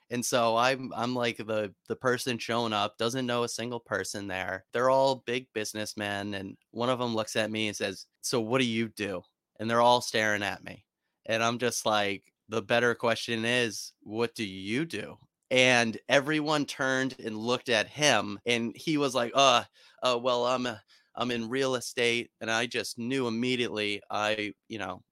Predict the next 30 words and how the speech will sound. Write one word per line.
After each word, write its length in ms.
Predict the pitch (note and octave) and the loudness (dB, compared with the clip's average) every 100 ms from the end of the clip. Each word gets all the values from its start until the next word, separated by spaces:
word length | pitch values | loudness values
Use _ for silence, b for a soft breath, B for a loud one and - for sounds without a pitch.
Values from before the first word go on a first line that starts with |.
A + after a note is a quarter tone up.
| _ | _
was 220 | A#2 G#2+ | -4 -2
in 120 | A2 | -4
control 420 | G#2 G#2 G#2+ G2+ | -4 -6 0 0
of 60 | G2 | 0
the 60 | G2 | -4
conversation. 720 | G#2 G2 G2 G2 G2 - G2 | -2 -4 -4 -6 -6 -6 -8
I 240 | - G2 G2+ | -6 -6 -2
had 200 | G2+ F#2+ | -2 -4
the 80 | |
frame. 520 | F2+ - G2 F#2 F#2 G2+ _ - | -10 -6 -4 -4 -8 -12 _ -6
So 460 | - A2 G2+ G#2+ - _ | 2 4 4 0 -6 _
really, 360 | G#2 D#3 D#3 A#2 | -2 0 4 4
anywhere 320 | B2 D3 B2+ | 4 2 2
you 200 | B2 G#2+ | 2 0
go, 340 | F#2+ A2+ C3+ G2+ | 0 0 2 0
if 100 | F#2+ | 0
someone 260 | - A#2 A#2+ | -2 -2 0
starts 280 | A#2+ A2 | 0 0
asking 400 | A2 A#2 A#2 B2 | 2 0 0 -6
you 120 | A2 G2+ | -6 -6
a 40 | |
question, 640 | - G#2+ A2+ - B2 B2 A2 | -2 -2 -2 -4 -8 -8 -6
you 120 | A2 | -4
don't, 120 | A2 - | -4 -4
you 80 | A#2 | -2
don't 140 | C3+ | 2
need 120 | B2+ B2 | 4 4
to 260 | A2 E2+ - _ | 4 0 -10 _
avoid 320 | A2+ C#3+ C#3 | 4 6 4
it, 340 | G#2+ G2 - | 2 0 -2